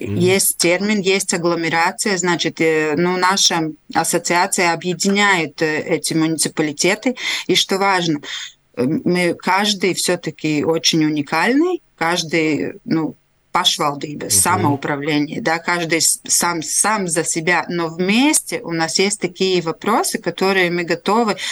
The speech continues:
Speaker 2: что для латышей это вообще несущественно, ну,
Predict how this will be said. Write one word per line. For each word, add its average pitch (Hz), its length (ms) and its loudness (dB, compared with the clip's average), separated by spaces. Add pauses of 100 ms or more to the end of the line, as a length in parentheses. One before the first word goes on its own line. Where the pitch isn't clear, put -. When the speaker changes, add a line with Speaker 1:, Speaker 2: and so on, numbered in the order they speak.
(100)
Speaker 2:
что 180 240 0
для 170 300 2
латышей 180 640 2
это 202 180 -4
вообще 185 320 0
несущественно, 185 920 0
ну, 220 220 2